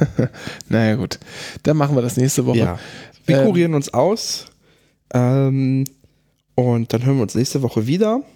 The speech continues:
Speaker 2: Und dann mal schauen.
Speaker 1: Und dann schreiben wir jetzt mal direkt Doktor Heiko Buster an, damit er
Speaker 2: Ja.
Speaker 1: sich das, also ich meine, der kann sich ja am Wochenende nochmal auf dem Golfplatz überlegen, äh, ob er tatsächlich nächste Woche Mittwoch Zeit hat.
Speaker 2: Ja. Wozu sechsunddreißig Euro pro Impfung verdienen?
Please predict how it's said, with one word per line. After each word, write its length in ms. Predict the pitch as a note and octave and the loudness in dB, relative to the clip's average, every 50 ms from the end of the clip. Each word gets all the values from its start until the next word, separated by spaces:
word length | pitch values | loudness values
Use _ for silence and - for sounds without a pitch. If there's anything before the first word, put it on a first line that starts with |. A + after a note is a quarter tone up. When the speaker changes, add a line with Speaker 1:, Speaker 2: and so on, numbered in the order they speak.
| _ _ _ _ - _ _ _ _ _ _ _ _ _ _ _ _ _ _ _ _ _ _ _ | _ _ _ _ -20 _ _ _ _ _ _ _ _ _ _ _ _ _ _ _ _ _ _ _
Speaker 2:
Und 300 | - B2 A2 G#2+ A2+ - | -2 0 0 -2 -2 0
dann 400 | F#2+ G2 G#2 G#2 B2 C#3+ C#3 C3+ | 0 0 0 0 0 0 0 0
mal 120 | C3 A#2+ | -2 -2
schauen. 480 | A#2 - - G3+ G#3+ D3+ - D#2+ F2+ - - _ _ _ _ _ _ _ _ _ _ _ _ _ | -4 -2 -2 -2 0 0 -2 -6 -8 -12 -14 _ _ _ _ _ _ _ _ _ _ _ _ _
Speaker 1:
Und 140 | - D3 C3+ | -2 0 0
dann 120 | C3+ C3 B2+ | 0 0 0
schreiben 280 | - - C3 D3 D3+ | 0 0 0 0 2
wir 60 | C3+ | 0
jetzt 140 | B2+ - - | -2 -2 -2
mal 80 | - A#2+ | -2 -2
direkt 340 | A#2+ B2+ A2+ C3 C3 - - | 0 0 -2 -2 -2 0 -2
Doktor 260 | B2+ B2+ - C3+ A#2+ | -2 0 -2 -2 -2
Heiko 240 | B2+ A2+ A#2 - A2+ | 0 -2 -2 -2 0
Buster 300 | - B2 - - A2 - | 0 0 0 0 0 -2
an, 120 | - G#2 | 0 -2
damit 240 | G#2+ G#2+ A2 A2+ A#2+ | -2 -2 -2 0 0
er 60 | A#2+ | 0
Speaker 2:
Ja. 40 | A#2 | 0
Speaker 1:
sich 120 | C3 A#2+ - | 0 -2 -2
das, 200 | - A2 - C3 | -2 -4 -4 -4
also 320 | - - - A2+ - A2 | -4 -4 -4 -2 -2 -2
ich 140 | F#2+ - - | -2 -2 -2
meine, 160 | A#2 A2+ A2+ | 0 0 2
der 100 | A2 A2 | 0 0
kann 180 | - - B2 B2+ | 0 0 0 0
sich 120 | B2 B2+ | 2 2
ja 80 | A#2+ A2+ | 0 0
am 100 | A#2+ A#2 | 0 -2
Wochenende 320 | B2+ B2+ - C3 B2+ B2 | 0 0 0 0 2 0
nochmal 220 | B2+ A#2+ A#2 A2 | 0 0 0 -2
auf 100 | - C#3 | -2 -2
dem 100 | B2+ C3+ | -2 0
Golfplatz 360 | B2 B2 B2+ C3 - B2 A#2+ - | 0 0 0 0 -2 -2 -2 -2
überlegen, 460 | A#2 A#2+ A2+ A2 A#2 B2 C3 C#3 C#3 - - - - - - - - - - - _ | -2 -2 0 0 0 0 0 -2 -4 -8 -14 -20 -18 -18 -16 -18 -18 -20 -20 -18 _
äh, 220 | - - A#2 A2+ G#2 | -2 0 0 0 0
ob 120 | - B2+ B2 | 0 0 0
er 100 | A#2+ A2+ | 0 0
tatsächlich 440 | - C3 A#2 - A2+ A2+ B2+ C3+ B2+ | 0 0 0 0 0 0 0 0 0
nächste 240 | A#2+ B2+ - B2 | 0 0 0 0
Woche 180 | A#2+ A#2 B2 C3 | -2 0 0 0
Mittwoch 300 | A#2+ A#2+ - - A#2+ - | 0 0 -2 -4 -6 -6
Zeit 300 | - - G#2+ G#2+ B2+ - | -2 0 0 0 2 0
hat. 200 | E3+ F#3+ - - - | -2 -2 -4 -6 -6
Speaker 2:
Ja. 260 | A#2 G#2+ F#2+ G2+ B2 - _ _ | -6 -4 -4 -6 -10 -12 _ _
Wozu 240 | - C3+ B2 - D3+ | -2 -2 0 0 0
sechsunddreißig 520 | C#3+ C#3 - C#3+ C3+ B2+ B2+ C3 C3+ - | 0 0 2 0 0 2 2 0 0 0
Euro 180 | - C#3 C3+ C3+ | 0 0 0 0
pro 140 | - - - | 0 0 0
Impfung 240 | G2+ B2+ - - A#2+ | 0 -2 -4 -4 -2
verdienen? 400 | - A#2 G#2 - G#2 G#2 B2+ | -2 -2 -2 0 -2 -4 -4